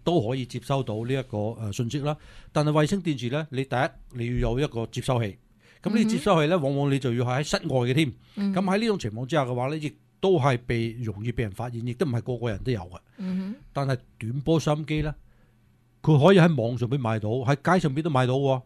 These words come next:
Speaker 2: 嗯。
Speaker 1: 咁喺呢種情況之下呢，其實短波收音機呢，係了解外邊真相嘅一個非常之好渠道，而且呢，據我哋所知下，而家已經得到咗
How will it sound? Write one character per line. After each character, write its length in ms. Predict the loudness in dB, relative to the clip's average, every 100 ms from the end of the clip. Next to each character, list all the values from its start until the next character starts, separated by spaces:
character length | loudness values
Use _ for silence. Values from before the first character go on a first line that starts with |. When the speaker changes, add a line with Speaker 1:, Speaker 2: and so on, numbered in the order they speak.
| _
Speaker 2:
嗯。 260 | -2 0 2
Speaker 1:
咁 60 | 4
喺 160 | 4
呢 100 | 4
種 120 | 0 0
情 140 | -2
況 160 | -2 2
之 100 | 4
下 60 |
呢， 100 | 4
其 100 | 2
實 100 | -2 -4 -8
短 240 | -8 -4
波 200 | 2 2
收 160 | 4 0
音 120 | 0
機 100 | 0
呢， 160 | 0 -2 -6 _ _
係 320 | -2 0 0
了 480 | -2 -2 2 2 2 0
解 440 | 2 4 2 0 -6
外 280 | 4 6 6
邊 260 | 4 0 -2
真 260 | -2 -4
相 180 | -4 -4 -2
嘅 100 | -2
一 80 |
個 160 | -2 -6
非 240 | -4 -4
常 100 | -4
之 120 | -4 -2
好 140 | -2
渠 160 | -4 -8
道， 180 | -8 -10 -20 -20 -20 -12
而 140 | -6 -2
且 160 | 2
呢， 120 | 2 0 -4 -6
據 260 | 2 4 4 2
我 180 | -2
哋 120 | -2 -2
所 180 | -4
知 140 | -4 0
下， 100 | 2 2
而 220 | -2 -4
家 140 | 0
已 140 | 0 0
經 120 | -4
得 100 | -2
到 140 | -2
咗 120 | -2